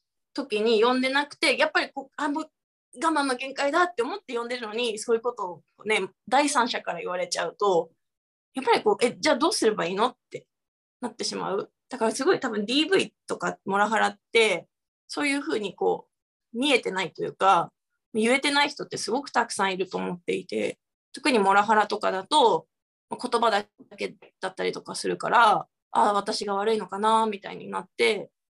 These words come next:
すごい多分自己肯定感だけ下がっちゃって、もう全然こう、「うまくいかないな、私のせいだな」みたいに、こう、うまいようにこう、相手にされちゃってる人って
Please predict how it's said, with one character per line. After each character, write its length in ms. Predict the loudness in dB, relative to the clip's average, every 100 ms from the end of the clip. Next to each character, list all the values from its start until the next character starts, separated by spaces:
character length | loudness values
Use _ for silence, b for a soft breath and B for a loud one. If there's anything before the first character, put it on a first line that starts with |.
| _ _ -18
す 140 | -4
ご 120 | -2
い 40 | -2
多 100 | -4
分 120 | -8
自 160 | -4 0
己 20 |
肯 300 | 2 2 2
定 220 | 2 0
感 220 | 0 -4
だ 100 | -6
け 120 | -10 -8
下 180 | -6
が 120 | -2 -4
っ 100 | -4
ち 120 | -12
ゃ 40 |
っ 20 | -12 _
て、 340 | 0 2 0 _ _ _ _ _ _ _ _
も 120 | -4 0
う 20 |
全 220 | 2 2
然 200 | 0 -2
こ 160 | 0 0
う、 40 |
「う 40 | 0
ま 140 | -2
く 240 | -4 _ -10
い 80 |
か 140 | -8 -8
な 160 | -4
い 60 | -2
な、 200 | 2 2
私 360 | 0 -2 -4 -2
の 100 | 0
せ 160 | 0
い 40 | 0
だ 100 | 0
な」 240 | 2 2
み 140 | 0
た 160 | -2 -6
い 60 | -10
に、 80 | -8
こ 140 | -8 -2
う、 20 |
う 40 |
ま 200 | 2 4
い 60 | 4
よ 140 | 0
う 80 | -2
に 100 | -12
こ 100 | -6
う、 20 | -6
相 100 | -6
手 140 | -10
に 60 | -8
さ 160 | -8
れ 80 | -8
ち 80 | -12
ゃ 40 |
っ 80 | -12
て 80 | -12
る 60 |
人 140 | -12
っ 40 |
て 60 | -14